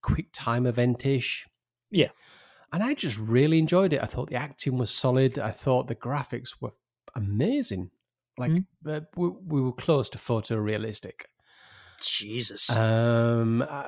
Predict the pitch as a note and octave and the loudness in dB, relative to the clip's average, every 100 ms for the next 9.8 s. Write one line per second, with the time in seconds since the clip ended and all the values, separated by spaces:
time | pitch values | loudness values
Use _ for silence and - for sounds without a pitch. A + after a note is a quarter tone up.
0 | - D3 C3 - A#2+ A#2 A#2 B2 A#2 A#2 | -12 -10 -8 -6 -2 0 2 2 2 2
1 | A#2 A2 C3 C3 C#3+ C3+ C3+ B2+ A2 G#2+ | 2 2 2 2 2 2 2 2 -2 0
2 | B2+ A2+ A2+ C3+ E3 - - C#3+ D3+ A#2+ | 0 2 2 0 -4 -8 0 4 4 4
3 | B2+ A#2+ A#2+ B2 - B2 A#2 - - - | 0 -4 -6 -6 -6 -6 -6 -10 -14 -6
4 | B2 G#2+ A2+ G#2 G#2+ G#2+ A2 G#2 - - | -4 -2 -2 -2 0 0 0 -2 -2 -4
5 | A#2+ - B2+ A#2+ D#3 G3 - _ _ _ | -6 -4 0 0 2 -2 -4 _ _ _
6 | _ _ _ - _ _ B2 A#2+ - - | _ _ _ -20 _ _ -4 -2 -2 -4
7 | - - A#2+ A2+ A2+ B2 C3+ D#3 E3 B2+ | -6 -4 2 2 2 2 2 2 0 -2
8 | C3 A#2+ C3 B2 A#2 G#2+ G2+ C3+ A2+ - | -2 -4 -2 0 0 -2 0 0 0 -6
9 | - C#3 B2+ B2 A#2 B2 A#2 A2+ | -8 -4 -2 -2 0 2 4 2